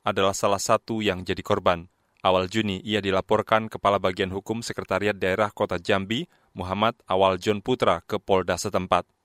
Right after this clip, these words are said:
Alasannya, karena S A F dianggap mengunggah video yang menghina Pemkot Jambi. L S M Pemerhati Hukum,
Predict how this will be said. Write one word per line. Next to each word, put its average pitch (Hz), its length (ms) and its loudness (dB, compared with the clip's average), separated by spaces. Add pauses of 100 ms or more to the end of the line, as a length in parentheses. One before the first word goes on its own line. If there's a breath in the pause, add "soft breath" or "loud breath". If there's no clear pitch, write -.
(180)
Alasannya, 95 640 -2
karena 95 240 -2
S - 240 -6
A 113 160 -2
F 123 320 -4
dianggap 123 560 0 (160)
mengunggah 113 480 -2
video 127 400 -2
yang 92 160 0
menghina 104 720 -4
Pemkot 95 320 0
Jambi. 90 400 -2 (400)
L 101 160 0
S 110 240 -2
M 127 160 -4
Pemerhati 117 480 0
Hukum, 131 320 0